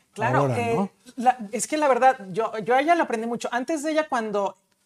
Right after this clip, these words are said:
Speaker 1: llegué a, a Marco, a, eh, trabajé en el, en el, mm, en la editorial de Fondo de Cultura Económica que estaba enfrente, en la Placita Hidalgo.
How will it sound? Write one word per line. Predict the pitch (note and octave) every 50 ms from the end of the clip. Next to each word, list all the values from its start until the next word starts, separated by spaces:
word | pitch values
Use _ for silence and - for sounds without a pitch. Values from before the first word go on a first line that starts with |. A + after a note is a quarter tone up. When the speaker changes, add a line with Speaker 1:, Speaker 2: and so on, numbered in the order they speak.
| _ _ _
Speaker 1:
llegué | - C3 D#3 F#3 F3+ F#3+ G#3
a, | G#3 G3+ A3
a |
Marco, | A3+ A#3 B3 G#3+ F#3 - - F3+ E3+ - -
a, | - - F3+ -
eh, | F#3 E3 E3+ D#3+ D#3+
trabajé | E3 - F3+ F3 E3 E3+ E3 - - F3+ F3+ - -
en | G3
el, | F#3 F3 E3+ E3 D3+ -
en | E3+ D#3+ D3+ D3
el, | D3 D3 C#3+ C3+
mm, | C3 - - _ - - - - A#2+ C3+ - D#3+ D#3 D3+ C#3+ C#3 C#3 C3+ C3+ C3+ C#3 C3+ - _ _ _ _
en | - D#3
la | D#3+
editorial | D#3+ - F3 E3 F3 F3+
de | G3+ G#3+
Fondo | G#3+ G#3 G3+ F#3
de | G3+ G#3
Cultura | - F3+ F3 F#3+ G3
Económica | F#3+ - F3+ F3 G3 F3 F#3
que | -
estaba | - - E3+ D#3+
enfrente, | D3+ D#3+ D3 - A#3 B3+ C4+ B3 A#3 G#3+ A3+ G3 G3+ C4 - _ _
en | E3+ D3+
la | C#3+ C3+
Placita | C#3+ D#3+ D3 - E3+ - G#3
Hidalgo. | A3 A3+ A#3 A3+ G#3+ G3+ F3+ F#3+ F3 -